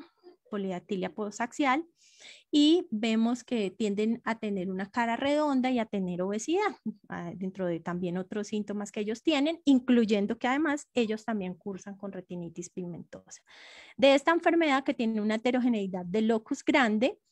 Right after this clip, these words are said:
resulta que muchos de los pacientes tienen, u-, este síndrome por herencia monogénica, es decir, alguno de esos locus,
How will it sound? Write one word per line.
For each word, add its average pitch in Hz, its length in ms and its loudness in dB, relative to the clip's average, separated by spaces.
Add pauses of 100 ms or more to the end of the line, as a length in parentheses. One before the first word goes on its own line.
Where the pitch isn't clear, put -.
(720)
resulta 294 640 4
que 277 320 2 (200)
muchos 330 420 6
de 330 100 6
los 240 140 2
pacientes 220 720 2 (160)
tienen, 262 560 6 (400)
u-, 233 220 6
este 214 420 2
síndrome 294 420 4 (120)
por 220 300 0 (280)
herencia 214 580 0 (100)
monogénica, 233 800 2
es 226 140 -4
decir, 269 420 -2
alguno 233 400 0
de 269 120 0
esos 262 180 2
locus, 262 460 2